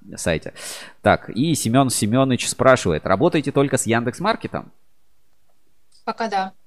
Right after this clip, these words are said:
Speaker 2: Разве-, щас, э, пытаемся найти подводные камни в Wildberries и Озона.
Speaker 1: А
Speaker 2: Есть,
Speaker 1: вот
Speaker 2: ну, просто и не хочется заходить на ту же площадку,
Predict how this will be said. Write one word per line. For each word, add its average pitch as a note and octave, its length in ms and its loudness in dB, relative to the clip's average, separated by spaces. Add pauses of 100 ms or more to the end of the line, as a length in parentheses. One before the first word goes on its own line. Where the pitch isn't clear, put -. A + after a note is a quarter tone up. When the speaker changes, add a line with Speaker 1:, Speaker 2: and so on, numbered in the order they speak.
(500)
Speaker 2:
Разве-, G#3+ 420 -4
щас, - 440 -2
э, G#3 520 -6 (100)
пытаемся G#3 840 -8 (720)
найти G#3+ 520 -2
подводные A3 500 -2
камни G#3 320 -6
в F#3+ 160 -12
Wildberries G#3 680 -4
и G3+ 120 -6
Озона. F#3+ 520 -8 (320)
Speaker 1:
А - 40 -20 (140)
Speaker 2:
Есть, G#3 220 2
Speaker 1:
вот - 140 -16
Speaker 2:
ну, A#3 140 -2
просто A3+ 360 -4
и G#3 280 -8
не G#3+ 80 -4
хочется A#3 420 -4
заходить G#3 460 -8
на G3+ 200 -8
ту G#3 140 -8
же F#3+ 100 -12
площадку, A3 520 -10